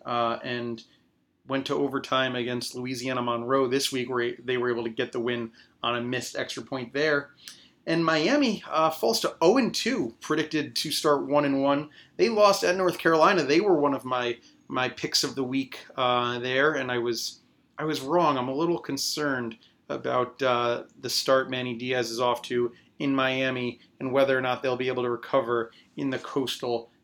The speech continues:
this year. Unfortunately, you know, couldn't get anyone, uh, couldn't get anyone on the podcast to talk about Wake Forest, who has started two and oh. Uh, they've become kind of the, the darlings of Friday night college football. They're playing again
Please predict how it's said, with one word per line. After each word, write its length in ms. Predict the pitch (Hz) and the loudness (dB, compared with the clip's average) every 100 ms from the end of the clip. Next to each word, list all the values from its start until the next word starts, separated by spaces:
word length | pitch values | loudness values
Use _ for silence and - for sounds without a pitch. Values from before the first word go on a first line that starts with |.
| - | -6
this 260 | 127 127 | -4 -2
year. 280 | 135 127 104 - _ _ _ _ _ 143 | 0 0 -2 -8 _ _ _ _ _ -8
Unfortunately, 720 | - 180 202 190 185 196 220 | 0 2 4 2 0 0 0
you 160 | 185 | 0
know, 80 | 160 | -2
couldn't 320 | 190 185 180 | -2 0 0
get 120 | 175 180 | 2 2
anyone, 520 | 196 202 202 208 202 - _ - | 2 0 0 -2 -6 -14 _ -2
uh, 180 | 170 185 | 2 2
couldn't 240 | - 240 | 2 2
get 120 | 233 | 4
anyone 300 | 240 247 247 | 4 4 4
on 200 | 233 240 | 4 2
the 60 | 233 | 2
podcast 480 | 226 240 233 233 226 | 4 4 4 0 0
to 40 | |
talk 240 | - 208 214 | 4 6 6
about 220 | 220 165 | 4 4
Wake 180 | 180 - | 2 2
Forest, 560 | 185 214 185 175 - - - | 6 6 6 2 -6 -18 -6
who 100 | - | 6
has 140 | 165 165 | 6 8
started 360 | 175 185 131 | 8 6 6
two 240 | - 196 202 | 0 0 4
and 80 | 185 | 6
oh. 340 | 196 151 - _ _ _ | 6 4 0 _ _ _
Uh, 140 | 131 135 | 2 2
they've 240 | 143 131 | 2 0
become 380 | 135 - 196 180 | -4 0 0 0
kind 320 | 180 185 180 | 2 4 4
of 160 | 160 135 | 2 0
the, 280 | 156 143 - - | -4 -4 -6 -10
the 100 | 151 | -4
darlings 460 | 143 160 214 214 165 | 4 6 6 4 2
of 100 | 151 | -2
Friday 400 | - 156 190 175 | 2 4 6 4
night 300 | 165 185 180 | 4 2 2
college 360 | 170 185 175 - | 4 6 4 2
football. 380 | 190 190 220 | -2 2 4
They're 100 | 175 | 2
playing 300 | 143 175 175 | 0 -2 0
again 480 | 147 120 170 196 170 | -2 0 0 0 -4